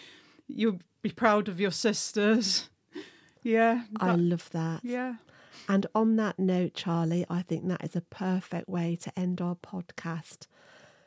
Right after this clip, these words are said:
Speaker 2: Charlie, you truly are awesome. Thank you.
Speaker 1: Thank you, and thanks for having me.
Speaker 2: You're very welcome.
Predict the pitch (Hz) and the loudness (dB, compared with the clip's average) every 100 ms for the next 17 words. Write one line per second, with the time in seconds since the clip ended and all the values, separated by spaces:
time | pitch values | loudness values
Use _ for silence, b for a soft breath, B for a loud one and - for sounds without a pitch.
0 | b b _ - - 208 214 220 220 220 | b b _ -12 0 2 4 4 4 2
1 | 180 180 - - 185 180 170 170 - 160 | 0 -2 -2 -2 0 2 0 0 0 -2
2 | 156 - 143 160 - - - 165 175 - | -2 -4 -4 -4 -8 -20 -6 -4 -4 -6
3 | 165 170 175 226 240 262 240 247 247 233 | -8 -4 -2 -2 -2 0 2 6 4 4
4 | 226 269 - 226 214 226 214 208 226 190 | -2 -4 -6 -2 0 2 0 0 -2 0
5 | 180 180 175 170 170 165 170 - 165 175 | 0 0 0 0 0 -2 -4 -6 -6 -6